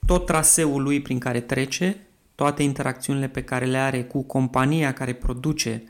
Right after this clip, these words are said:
sau prestează un anumit produs sau serviciu, uh, creează acest funnel de vânzare. Și, practic, eu, ca om de marketing,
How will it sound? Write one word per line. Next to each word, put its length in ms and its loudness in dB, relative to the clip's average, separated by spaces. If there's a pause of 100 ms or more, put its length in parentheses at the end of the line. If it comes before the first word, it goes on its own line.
(360)
sau 260 0
prestează 560 0
un 100 2
anumit 380 0
produs 360 -2
sau 160 0
serviciu, 760 -2 (2000)
uh, 460 2
creează 400 2
acest 280 2
funnel 280 4
de 80 2
vânzare. 480 0
Și, 160 -8
practic, 520 0 (1160)
eu, 300 4
ca 160 2
om 180 4
de 80 4
marketing, 1000 0